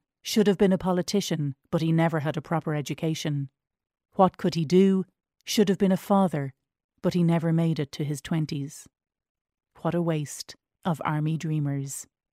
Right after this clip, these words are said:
Devoted and newfound fans alike eagerly await announcements about new music from Bush, and it's sure to come. Every day around her birthday in July, the most Wuthering Heights day ever,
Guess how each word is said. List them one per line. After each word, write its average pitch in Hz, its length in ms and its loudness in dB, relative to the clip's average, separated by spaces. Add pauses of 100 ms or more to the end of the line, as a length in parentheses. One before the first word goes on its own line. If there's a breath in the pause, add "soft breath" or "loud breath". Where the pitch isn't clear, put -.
(600)
Devoted 196 680 4
and 180 280 0
newfound 180 600 0
fans 175 440 -2
alike 170 520 -2
eagerly 190 440 0
await 156 320 0
announcements 156 600 -2
about 160 240 -2
new 180 200 4
music 185 400 2
from 156 240 -4
Bush, 147 380 -8 (280 soft breath)
and 214 140 2
it's - 140 -4
sure 254 240 -4
to - 100 -12
come. 160 440 -2 (560)
Every 202 260 2
day 170 380 2
around 170 360 0
her 220 120 0
birthday 185 480 0
in 170 180 0
July, 156 580 0 (220)
the 185 80 2
most 165 240 0
Wuthering 196 400 2
Heights 185 340 -2
day 175 320 2
ever, 151 420 -4